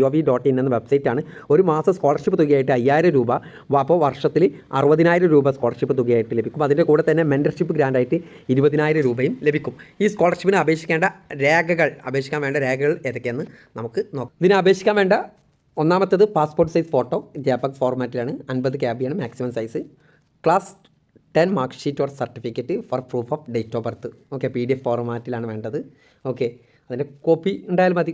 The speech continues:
കോപ്പി ഉണ്ടെങ്കിൽ അത് സ്കാൻ ചെയ്തിട്ട് പി ഡി എഫ് ഫോർമാറ്റിലേക്ക് മാറ്റും. ക്ലാസ് പ്ലസ് ടു മാർക്ക് ഷീറ്റ് നിർബന്ധമാണ്. Endorsement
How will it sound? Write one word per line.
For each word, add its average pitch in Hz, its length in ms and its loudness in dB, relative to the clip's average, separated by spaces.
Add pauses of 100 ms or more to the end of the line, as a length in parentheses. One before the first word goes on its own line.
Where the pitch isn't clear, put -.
കോപ്പി 147 180 0
ഉണ്ടെങ്കിൽ 147 300 -4
അത് 165 140 -4
സ്കാൻ 165 240 0
ചെയ്തിട്ട് 151 300 -4
പി 170 100 -2
ഡി 147 60 2
എഫ് - 100 -6
ഫോർമാറ്റിലേക്ക് 113 540 -4
മാറ്റും. 113 240 -8 (1000)
ക്ലാസ് 147 280 0
പ്ലസ് 139 220 0
ടു 170 140 0
മാർക്ക് 131 240 -2
ഷീറ്റ് 135 240 -6 (180)
നിർബന്ധമാണ്. 123 500 -4 (420)
Endorsement 170 420 2